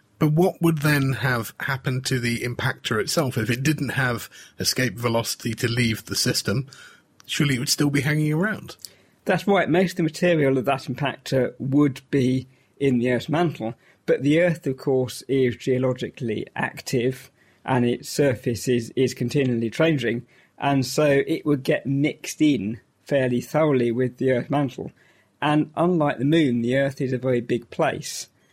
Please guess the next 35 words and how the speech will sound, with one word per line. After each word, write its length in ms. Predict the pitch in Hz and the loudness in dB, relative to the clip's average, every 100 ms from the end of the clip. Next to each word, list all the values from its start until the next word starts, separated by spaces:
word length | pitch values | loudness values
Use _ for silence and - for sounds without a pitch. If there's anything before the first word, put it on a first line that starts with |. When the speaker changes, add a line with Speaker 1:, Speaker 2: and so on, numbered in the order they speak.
| _ - | _ -4
Speaker 2:
and 200 | 135 139 | 0 0
so 160 | - 135 | 2 2
you 280 | 131 139 135 | 4 2 2
can, 300 | 143 135 - | 0 0 0
you 100 | 139 | 0
can 240 | 143 143 | 2 2
lose 300 | 156 170 151 | 4 4 2
that 220 | 143 - | -2 -6
material 500 | - - 147 131 120 | -8 -2 0 2 2
just 180 | 120 - | 0 -4
by 160 | - 120 | -4 -2
dilution 800 | 123 127 123 151 135 - 104 135 _ _ _ - | 0 0 2 2 2 -4 -8 -10 _ _ _ -6
in 200 | 123 123 | -2 0
the 120 | 120 | 2
Earth's 220 | 123 117 147 | 0 0 0
mantle, 500 | 139 135 - 113 - _ _ - | 0 -2 -6 -12 -12 _ _ -6
and 160 | 143 139 | 0 2
hence, 300 | 147 120 - | 2 -2 -4
yes, 300 | 180 165 - | -2 -2 -4
it 100 | - | -2
would 140 | 131 | -2
cause 240 | - 135 - | 0 -2 -2
a 40 | |
small 280 | - 160 156 | 0 2 2
change 400 | - 127 123 127 | 0 0 0 0
in 80 | 123 | 0
the 100 | 123 | 0
Earth's 160 | 113 | -2
composition, 720 | - 127 131 147 127 113 - - _ _ _ | -6 -6 -2 -2 -2 -6 -10 -12 _ _ _
but 280 | - 147 - - | -2 -2 -4 -4
completely 380 | 139 156 135 131 | -2 0 0 -2
compatible 520 | 123 143 135 - 117 | -4 -2 -4 -4 -4
with 200 | 120 123 | -2 0
the 80 | 127 | 0
observations. 760 | 127 156 139 139 - - - | -2 0 0 0 -4 -12 -14